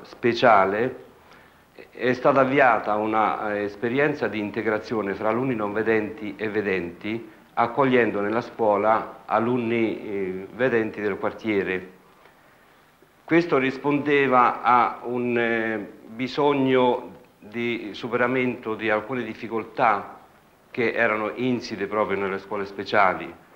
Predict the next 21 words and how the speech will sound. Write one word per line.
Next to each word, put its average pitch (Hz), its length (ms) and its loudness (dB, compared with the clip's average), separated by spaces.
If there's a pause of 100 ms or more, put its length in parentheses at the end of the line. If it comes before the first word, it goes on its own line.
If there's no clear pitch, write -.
(320)
cioè, 110 360 0
eh, 110 160 0
garantire 113 800 2
agli 104 240 0
alunni, 110 760 -2
eh, 98 480 -6 (1160)
non 117 200 2
vedenti 117 840 2 (540)
sia, 110 960 2
eh, 95 240 -4
diciamo, 104 340 -2
la 101 200 4
presenza 110 640 -2
di 101 340 -8
personale 117 440 -4
specializzato 110 1160 -2 (260)
che 135 340 -2
di 117 140 -6
materiale 120 520 0
didattico 113 480 -2
speciale 90 680 2